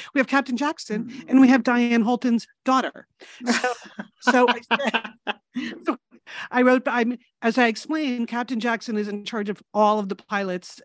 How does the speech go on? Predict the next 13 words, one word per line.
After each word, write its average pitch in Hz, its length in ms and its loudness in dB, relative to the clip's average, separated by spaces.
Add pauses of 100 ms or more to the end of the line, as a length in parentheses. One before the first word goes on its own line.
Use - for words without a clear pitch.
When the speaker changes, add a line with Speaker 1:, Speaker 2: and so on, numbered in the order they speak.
(140)
Speaker 1:
all 233 160 6
of 196 200 -2
the 202 80 4
United 190 300 2
pilots 180 340 -4
at 185 120 -10
L 196 160 -2
A 175 100 0
X. 226 360 -2 (260)
So 214 220 4
I 202 160 4
asked 208 320 0
Diane, 196 440 0